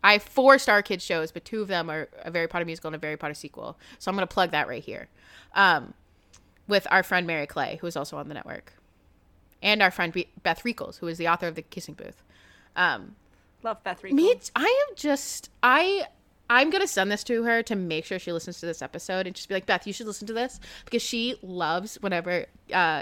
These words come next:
Speaker 1: Edie and I are like, "We just love Beth so much," and she always messages us.
Speaker 2: We should get Beth on the show.
Speaker 1: You should. She would love it. I'm not even joking. She is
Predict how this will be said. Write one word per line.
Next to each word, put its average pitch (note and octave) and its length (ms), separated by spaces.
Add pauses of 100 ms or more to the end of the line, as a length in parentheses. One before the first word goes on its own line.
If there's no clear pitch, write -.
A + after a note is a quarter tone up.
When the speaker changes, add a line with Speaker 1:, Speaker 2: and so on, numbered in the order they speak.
Speaker 1:
Edie F#3 220
and F3+ 80
I E3+ 100
are F3+ 80
like, F3+ 220
"We E4 80
just E5+ 200
love F#3+ 160
Beth F3 200
so F3 120
much," E3 220
and G3 100
she - 120
always F#3+ 280
messages F#3 460
us. G#3 180
Speaker 2:
We B3+ 160
should A#4 160
get C4+ 180
Beth G3 160
on F3 120
the E3+ 80
show. - 120
Speaker 1:
You F4+ 140
should. D#4 400
She - 160
would E4+ 260 (400)
love G3 360
it. D#3+ 180
I'm D4+ 220
not G#3+ 220
even F#3+ 200
joking. D#3 480
She C#4 260
is F#4+ 180